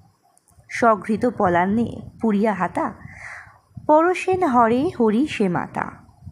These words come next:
পঞ্চমুখে শিব খাবেন কত, পুরেন উদরে সাধের মতো।" অর্থাৎ পরম সন্তুষ্টির সঙ্গে দেবাদিদেব মহাদেব যখন অন্ন গ্রহণ করেন,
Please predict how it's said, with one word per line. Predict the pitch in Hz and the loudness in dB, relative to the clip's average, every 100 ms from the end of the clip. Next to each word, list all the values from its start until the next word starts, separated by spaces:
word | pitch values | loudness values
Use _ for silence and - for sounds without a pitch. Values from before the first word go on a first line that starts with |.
| - _ - - - - | -20 _ -18 -18 -12 -2
পঞ্চমুখে | 190 185 180 277 247 226 220 311 392 - - - | 0 0 -2 0 0 0 -2 -4 -4 -10 -18 -6
শিব | - 427 | -2 -2
খাবেন | - 277 269 359 427 | -2 0 2 0 -2
কত, | - 339 - 165 151 - - - - - | 0 0 0 -4 -4 -10 -16 -20 -12 -2
পুরেন | 226 196 277 | 2 2 0
উদরে | - 196 220 285 262 330 - _ | -2 -2 0 2 0 -2 -8 _
সাধের | - 233 170 165 175 | 0 2 2 0 -4
মতো।" | 156 - - - _ _ _ _ - | -6 -12 -14 -18 _ _ _ _ -2
অর্থাৎ | 156 156 - - - - - - - - - | -2 -2 -4 -6 -6 -20 -20 -20 -20 -10 2
পরম | 285 294 403 | 2 4 0
সন্তুষ্টির | 415 254 208 202 208 - | -2 -2 0 -2 -4 -4
সঙ্গে | 214 - 196 180 - - - - - - - - | -6 -4 -4 -4 -6 -8 -14 -20 -20 -20 -20 -8
দেবাদিদেব | 202 196 170 180 202 208 208 | -2 2 2 0 -2 -2 -2
মহাদেব | 170 151 190 190 - - _ - - _ - | -6 -4 -4 -4 -6 -16 _ -20 -20 _ -6
যখন | 180 180 - 208 - - | -2 -2 -2 -4 -6 -2
অন্ন | 190 233 285 254 | 0 2 0 -2
গ্রহণ | 202 185 240 | -2 -2 -2
করেন, | 233 175 117 120 | -2 -4 -4 -10